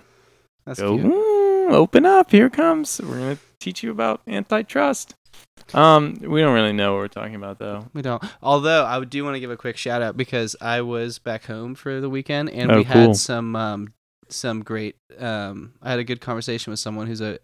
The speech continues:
Speaker 1: av-, rabid, um, Futures Out listener. So,
Speaker 2: Wow.
Speaker 1: um, Scott, if you're listening, it was nice talking to you about this,
Speaker 2: Amazing
Speaker 1: and
Speaker 2: to know
Speaker 1: thank
Speaker 2: that
Speaker 1: you
Speaker 2: those
Speaker 1: for, uh,
Speaker 2: exist.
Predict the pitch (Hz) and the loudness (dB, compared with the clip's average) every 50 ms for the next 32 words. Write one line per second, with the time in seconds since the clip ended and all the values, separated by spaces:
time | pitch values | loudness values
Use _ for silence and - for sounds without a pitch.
0 | - - 120 110 113 113 - - 117 117 110 110 110 113 113 117 113 113 113 117 | -10 -8 -6 -6 -6 -8 -10 -10 -6 -6 -4 -4 -4 -4 -4 -4 -4 -4 -4 -6
1 | 113 - _ _ _ _ _ _ _ _ _ _ _ _ - 120 117 113 110 110 | -10 -14 _ _ _ _ _ _ _ _ _ _ _ _ -6 -4 -4 -2 -4 -4
2 | 110 127 117 - 120 110 113 107 104 104 107 110 117 - - 107 82 - - 95 | -6 -8 -8 -8 -8 -6 -4 -6 -6 -6 -6 -6 -6 -6 -6 -8 -10 -12 -14 -16
3 | _ - - - - 123 107 104 104 107 98 95 104 120 123 104 - 117 110 107 | _ -14 -12 -8 -6 -4 -4 0 2 4 6 8 8 8 8 8 6 4 -2 -4
4 | 98 101 101 101 - - - - - 110 113 120 - 131 - - 107 87 90 - | -6 -8 -10 -12 -14 -14 -12 -8 -6 -6 -6 -6 -8 -10 -14 -14 -12 -12 -12 -12
5 | - - 113 113 113 123 135 - _ _ _ _ _ _ _ _ _ _ _ - | -10 -8 -8 -6 -6 -8 -8 -10 _ _ _ _ _ _ _ _ _ _ _ -10
6 | 131 120 110 104 113 104 107 107 - - _ - - 117 110 - 120 117 117 123 | -6 -6 -6 -4 -6 -6 -6 -6 -8 -10 _ -8 -6 -6 -6 -6 -8 -8 -6 -4
7 | 120 110 107 107 113 127 135 127 110 104 104 98 101 104 107 101 98 98 101 101 | 0 0 4 4 6 6 6 6 4 4 2 2 4 6 6 6 4 4 6 6
8 | 104 110 113 104 95 95 104 117 113 104 - - | 6 6 6 4 4 4 4 2 2 0 -2 -12